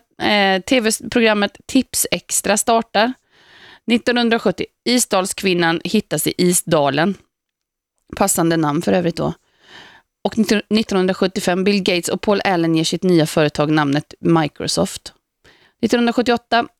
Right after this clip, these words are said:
riksdagen uttalar att kollektivanslutning till ett politiskt parti strider mot grundlagens åsiktsfrihet. Och det var väl det som hade hänt, som hade hände sig denna dag,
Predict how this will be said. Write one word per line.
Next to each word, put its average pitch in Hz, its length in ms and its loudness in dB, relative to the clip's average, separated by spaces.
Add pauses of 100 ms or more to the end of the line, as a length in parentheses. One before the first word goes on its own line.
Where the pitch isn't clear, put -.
riksdagen 202 480 0
uttalar 185 300 0
att 170 100 -4
kollektivanslutning 165 960 0
till 165 140 0
ett - 120 -6
politiskt - 460 -2
parti - 320 0
strider - 360 0
mot - 180 -2
grundlagens - 600 -2
åsiktsfrihet. - 1600 0 (520)
Och 208 120 -2
det 220 100 2
var 240 140 2
väl 247 140 2
det 190 180 2
som 202 160 -2
hade 196 160 2
hänt, 170 320 -2 (360)
som 190 160 -4
hade 190 160 2
hände 190 280 2
sig 175 180 2
denna 180 300 2
dag, 127 260 0